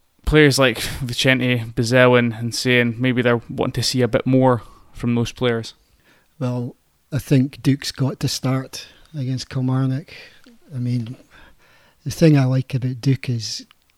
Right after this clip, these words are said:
Speaker 2: he can score goals from, <laughs> I mean, that one, uh,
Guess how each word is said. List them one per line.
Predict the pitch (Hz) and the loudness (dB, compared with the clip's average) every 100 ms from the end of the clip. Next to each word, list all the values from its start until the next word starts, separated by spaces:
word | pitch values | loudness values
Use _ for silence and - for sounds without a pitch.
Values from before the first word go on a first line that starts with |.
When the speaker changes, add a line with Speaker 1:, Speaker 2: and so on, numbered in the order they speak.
| - | -14
Speaker 2:
he | |
can | 147 139 | -10 -6
score | - - 156 135 | -6 0 2 2
goals | 139 135 127 117 - - - _ | 2 0 0 -4 -8 -10 -12 _
from, | _ _ 113 165 147 | _ _ 2 4 6
<laughs> | - | 4
I | 160 | 4
mean, | 151 143 135 | 6 6 6
that | 156 156 | 2 2
one, | 139 131 120 - - - - - - _ _ _ _ _ 143 | 2 2 0 -6 -20 -20 -20 -20 -20 _ _ _ _ _ -2
uh, | 131 123 123 | 0 0 -2